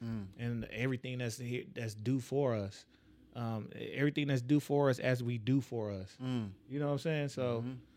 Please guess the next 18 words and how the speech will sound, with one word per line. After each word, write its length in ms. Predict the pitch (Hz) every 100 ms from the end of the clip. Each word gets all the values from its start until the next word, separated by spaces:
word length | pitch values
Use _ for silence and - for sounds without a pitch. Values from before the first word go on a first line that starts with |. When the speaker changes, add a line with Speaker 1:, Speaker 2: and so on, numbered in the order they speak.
| - - - 135
Speaker 2:
man, 200 | 131 123
we 120 | 143
starting 320 | - 143 135
to 40 | 117
get 180 | 120 131
in 40 |
these 180 | 139 117
bags. 360 | 147 151 123 -
<laughs> 20 |
Speaker 1:
Yeah. 600 | 143 143 180 196 170 113
Speaker 2:
Where 200 | 165 165
it 80 | 165
start 240 | 160 139
to 60 | 127
go. 320 | 131 131 107 - - - - -
But 80 | 117
yeah, 200 | 135 135
man. 420 | 123 117 113